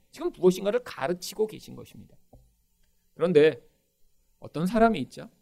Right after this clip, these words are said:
하나님이 우리 인생 가운데 이렇게 개입해 오시는데도 그것들을 깨닫지 못하는 사람이 많이 있습니다. 어떤 사람은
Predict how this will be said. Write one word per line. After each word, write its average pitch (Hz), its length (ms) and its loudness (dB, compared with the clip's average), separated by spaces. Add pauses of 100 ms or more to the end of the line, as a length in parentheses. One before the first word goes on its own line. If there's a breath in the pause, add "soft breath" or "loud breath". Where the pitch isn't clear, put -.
(420)
하나님이 302 300 4
우리 226 200 4
인생 220 280 6
가운데 214 280 10
이렇게 180 240 6
개입해 - 360 -6
오시는데도 135 760 0
그것들을 202 480 2 (520)
깨닫지 254 360 -4
못하는 147 360 -12
사람이 131 440 -16 (320)
많이 - 440 -20
있습니다. - 440 -20 (680)
어떤 202 220 2
사람은 208 540 10